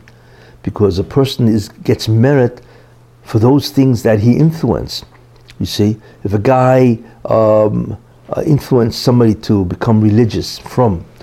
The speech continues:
right? And then that person got married and he had kids that they're from.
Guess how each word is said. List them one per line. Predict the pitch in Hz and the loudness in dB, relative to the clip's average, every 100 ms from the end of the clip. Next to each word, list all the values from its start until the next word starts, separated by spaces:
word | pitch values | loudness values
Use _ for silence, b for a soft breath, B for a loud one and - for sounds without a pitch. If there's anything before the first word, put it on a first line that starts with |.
| B B | B B
right? | 101 131 160 160 B B B | 0 2 0 -2 B B B
And | 104 123 | -2 2
then | 120 98 | 2 2
that | 127 147 - | 2 0 0
person | 135 117 - 113 113 | 0 0 0 -2 -2
got | - - | -6 -4
married | 120 165 170 147 - | 0 2 2 0 0
and | 113 | 0
he | 147 | 2
had | 117 - | 0 0
kids | - 180 170 - B B | 0 0 0 -8 B B
that | - 104 113 | -4 0 2
they're | 170 | 2
from. | 170 - 104 76 | 0 0 0 -2